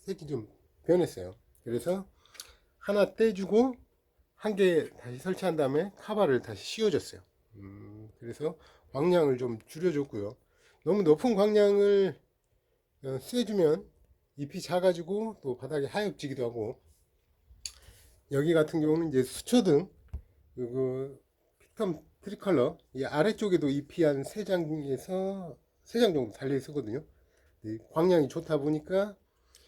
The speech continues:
위쪽 잎만 남겨놓고 아래쪽 잎은 하엽져서 다 떨어졌습니다. 그러니까 굳이, 어, 잎을 많이 달고 있지 않아도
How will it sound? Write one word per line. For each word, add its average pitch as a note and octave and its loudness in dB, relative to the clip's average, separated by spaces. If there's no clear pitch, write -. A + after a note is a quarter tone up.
위쪽 F3+ -4
잎만 C3+ -2
남겨놓고 D3+ 0
아래쪽 C3+ -2
잎은 F3+ -8
하엽져서 F3+ 0
다 G#2 -16
떨어졌습니다. A2+ -4
그러니까 C#3+ -10
굳이, G#3 -2
어, B2 -2
잎을 D3+ -2
많이 D#3+ 2
달고 D3+ 0
있지 C3+ -6
않아도 C3+ 0